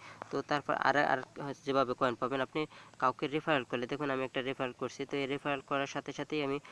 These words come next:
রেফারেল করলে তা, আহ, করার সাথে সাথেই আমি পঞ্চাশ কয়েন পেয়ে গেছি। তো দেখুন, আর, আর কাউকে যদি আমি একটা এসএমএস দিই, তো এসএমএস দিলে আমি পাঁচ কয়েন পাবো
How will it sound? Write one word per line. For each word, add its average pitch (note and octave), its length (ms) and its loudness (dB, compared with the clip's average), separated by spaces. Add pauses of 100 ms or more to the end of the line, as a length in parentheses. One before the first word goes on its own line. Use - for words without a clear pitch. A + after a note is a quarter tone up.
(260)
রেফারেল C#3 420 -2
করলে D3+ 380 -2
তা, D3 180 0
আহ, C3 340 2
করার C#3+ 180 0
সাথে D3+ 240 -6
সাথেই E3+ 280 -4
আমি D3+ 160 -2
পঞ্চাশ C#3 300 -2
কয়েন C3 260 -4
পেয়ে B2+ 160 -2
গেছি। A#2+ 240 -6
তো C#3 180 -6
দেখুন, C#3 300 -4 (420)
আর, B2 460 0
আর C3 200 2 (100)
কাউকে C#3 320 -2
যদি C#3+ 180 -4
আমি C#3+ 120 0
একটা C#3 260 -4 (200)
এসএমএস D#3+ 360 0
দিই, C3 120 0
তো D3+ 120 -2
এসএমএস D3 340 -2
দিলে D3 140 -2
আমি C#3+ 140 -4
পাঁচ - 180 -4
কয়েন C3 280 -2
পাবো G#2+ 240 -2